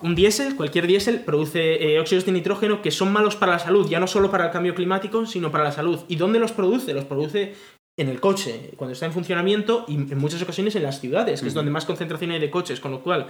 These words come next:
Speaker 1: el que más afecta a la ciudad, a la, a la salud de las personas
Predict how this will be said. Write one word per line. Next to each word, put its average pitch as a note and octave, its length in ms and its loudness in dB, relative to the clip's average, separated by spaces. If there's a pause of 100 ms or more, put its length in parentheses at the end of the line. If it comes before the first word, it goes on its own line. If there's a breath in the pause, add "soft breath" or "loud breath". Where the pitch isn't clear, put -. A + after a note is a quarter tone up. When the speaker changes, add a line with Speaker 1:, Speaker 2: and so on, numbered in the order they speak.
(360 loud breath)
Speaker 1:
el D#3 140 -2
que D3 120 -2
más G#3+ 220 2
afecta A3+ 360 -2
a - 40 2
la E3+ 80 0
ciudad, F#3 420 0
a F3 60 0
la, D#3 200 0
a D3+ 120 0
la C#3+ 140 0
salud D3+ 260 0
de G3 60 4
las F#3 120 0
personas G3 640 -2